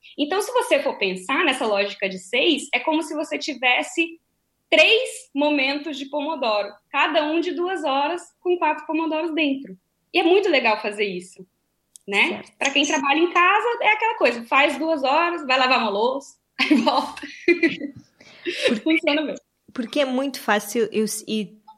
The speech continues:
Speaker 2: tenho certeza que tu também sentes isso, para quem trabalha, eh, por conta própria,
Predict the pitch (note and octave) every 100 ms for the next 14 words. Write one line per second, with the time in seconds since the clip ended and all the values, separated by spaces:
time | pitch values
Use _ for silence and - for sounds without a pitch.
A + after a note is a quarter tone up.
0 | - G#3+ G#3 G#3 - G#3+ G#3+ A3 G#3+ G3+
1 | G3+ G3+ G3 G3+ A#3+ - - G#3 G#3+ G3+
2 | G3+ G3 F#3+ F3 E3 E3+ E3 _ - F#3
3 | F3 E3+ E3+ G3+ F3+ F3+ F3 F#3 - G#3
4 | G#3 A3 A#3